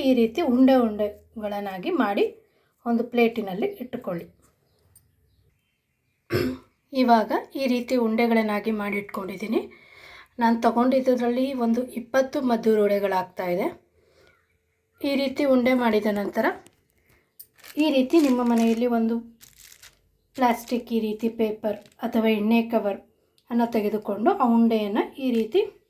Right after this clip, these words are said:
ನಿಮಗೆ ಯಾವ ಸೈಜ್ ಬೇಕು ಆ ಸೈಜ್ಗೆ ಈ ರೀತಿ ಕೈನಿಂದ ನಾನು ತಟ್ಕೊಳ್ಳಿ, ಅಥವಾ ಹಪ್ಪಳ ಒತ್ತೋ ಮಣೆ ಇದ್ದರೆ ಅದರಿಂದ ಕೂಡ ನೀವು ಈ ರೀತಿ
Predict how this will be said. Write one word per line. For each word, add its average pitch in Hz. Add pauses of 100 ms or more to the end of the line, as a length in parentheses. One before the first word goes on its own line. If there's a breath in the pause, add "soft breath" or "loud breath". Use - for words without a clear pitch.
(460 soft breath)
ನಿಮಗೆ 247 (100)
ಯಾವ 233 (120)
ಸೈಜ್ 233 (120)
ಬೇಕು 202 (280)
ಆ 214 (140)
ಸೈಜ್ಗೆ 196 (120)
ಈ 226
ರೀತಿ 202 (840)
ಕೈನಿಂದ 262 (100)
ನಾನು 208 (100)
ತಟ್ಕೊಳ್ಳಿ, 220 (240)
ಅಥವಾ 247 (120)
ಹಪ್ಪಳ 269 (100)
ಒತ್ತೋ 254 (100)
ಮಣೆ 202 (100)
ಇದ್ದರೆ 247 (720)
ಅದರಿಂದ 226 (160)
ಕೂಡ 202 (380)
ನೀವು 262 (200)
ಈ 254
ರೀತಿ 226